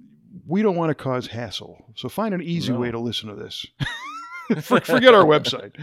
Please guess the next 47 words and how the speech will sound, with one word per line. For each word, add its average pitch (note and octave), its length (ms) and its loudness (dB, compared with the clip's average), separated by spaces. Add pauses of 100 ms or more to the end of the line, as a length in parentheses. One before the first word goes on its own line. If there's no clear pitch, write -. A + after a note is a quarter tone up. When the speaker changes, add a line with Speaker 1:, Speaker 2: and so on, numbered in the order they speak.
(180)
Speaker 1:
<laughs> - 1160 2 (260)
Speaker 2:
We D#3 160 -2
really C#3 420 2
just G2 200 -4
want G2 180 -2
you F#2+ 60 -6
to E2 60 -4
listen. D#2 400 -4 (360)
Speaker 1:
Well, B3 380 0
you F3+ 80 -2
know, F#3 240 2
Speaker 2:
<laughs> - 0 -
That's F3 160 0
it. D#3+ 220 0
Speaker 1:
people G#3 240 -2
were, D3+ 260 -4
were D3 160 -2
contacting C#3 720 -2
me, C3+ 100 0
and C#3 80 2
I'm C#3 100 0
like, D3 200 0
"Oh," A#3+ 180 6
and E3+ 100 8
I E3 40 6
grabbed F3 280 2
my D3+ 100 -2
phone D#3 400 0
one B2 120 0
day, A#2+ 160 0
and B2+ 80 0
I B2+ 60 2
went C3+ 180 4
to C3+ 60 -2
my, C#3 80 0
I - 100 -10
went C#3 180 2
to D3+ 80 0
our C#3+ 140 2
own C#3 80 2
website. C3 380 0
I'm A2 80 -6
like, A2+ 180 -6
"You C#3 40 0
know D#3 60 0
what? E3+ 120 -4
This, - 180 -10